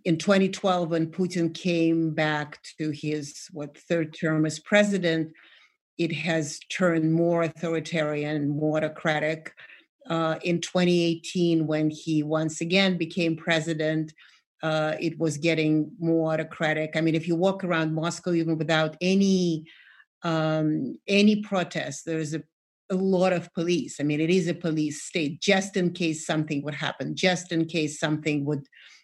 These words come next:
would break out. If there was a holiday, there would always be an incredible police presence,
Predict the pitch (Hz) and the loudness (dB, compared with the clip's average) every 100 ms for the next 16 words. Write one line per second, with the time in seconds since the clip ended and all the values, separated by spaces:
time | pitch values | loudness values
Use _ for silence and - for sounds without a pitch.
0 | _ _ _ _ _ _ - 185 214 196 | _ _ _ _ _ _ -6 -2 0 2
1 | 185 170 175 156 156 151 170 175 170 160 | 0 0 0 -2 -2 -4 0 2 2 0
2 | 175 - 175 185 180 170 160 160 165 - | -4 -2 2 2 2 0 -2 -2 -2 0
3 | 185 180 175 - - 160 160 165 165 - | 2 4 2 0 0 2 2 0 -2 -2
4 | 190 185 175 165 160 160 160 156 - 160 | 2 2 2 -4 -6 -6 -6 -8 -6 -4
5 | 147 147 151 151 | -4 -4 -6 -8